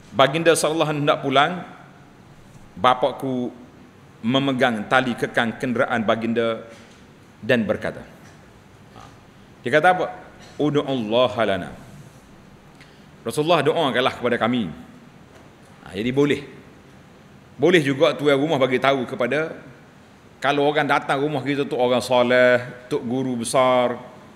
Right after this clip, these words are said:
tuan-tuan syekh. Ha, jadi kita kata, "Ustaz, doakan saya." Boleh, bukan kata tak boleh. Ini Nabi sallallahu alaihi wasallam, maka Nabi kita pun doa. Ha. Tadi dalam, dalam riwayat lain tadi,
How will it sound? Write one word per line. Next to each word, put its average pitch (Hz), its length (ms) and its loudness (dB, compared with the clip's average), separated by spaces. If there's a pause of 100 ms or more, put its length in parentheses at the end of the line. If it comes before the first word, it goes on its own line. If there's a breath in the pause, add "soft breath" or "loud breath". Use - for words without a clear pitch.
(360)
tuan-tuan 123 480 2
syekh. 131 560 2 (640)
Ha, 58 240 -18
jadi 110 320 -2
kita 113 240 -4
kata, 110 160 -4
"Ustaz, - 560 -4
doakan 107 320 -6
saya." 87 240 -10 (720)
Boleh, 113 240 2
bukan 107 240 -2
kata 104 240 -2
tak - 80 -10
boleh. 101 240 -8 (1300)
Ini 190 160 2
Nabi 233 480 4
sallallahu 143 320 0
alaihi 143 160 -4
wasallam, 190 160 -6
maka 156 240 -4
Nabi 160 240 0
kita 190 240 -6
pun 180 80 -6
doa. 101 240 -6
Ha. - 840 -20 (840)
Tadi 170 240 2
dalam, 175 320 4
dalam 151 240 2
riwayat 151 320 2
lain 117 240 0
tadi, 113 240 -4